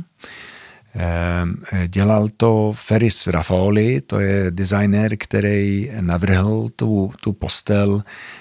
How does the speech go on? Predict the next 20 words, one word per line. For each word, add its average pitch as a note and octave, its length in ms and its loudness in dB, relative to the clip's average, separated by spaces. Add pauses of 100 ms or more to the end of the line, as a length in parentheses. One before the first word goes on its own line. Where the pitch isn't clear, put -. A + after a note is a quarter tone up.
(160)
eh, G2 200 -2
úplně B2 380 0
unikátně G#2+ 1120 2
pro - 160 -4
tohodle G2+ 340 -2
zpěváka. F#2 760 -2 (880)
A, F#2+ 580 2 (140)
eh, G#2+ 300 0
udělal G#2+ 460 2
z - 120 -2
toho G#2+ 240 2
takovej A2 580 2
Louis G#2+ 200 4
Vuitton G#2 520 2
kufr, G#2+ 460 -2
eh, G#2+ 260 -2 (500)
s - 600 -8 (680)
speciální A2 760 2
látkou G#2 1080 0
a A2 80 -8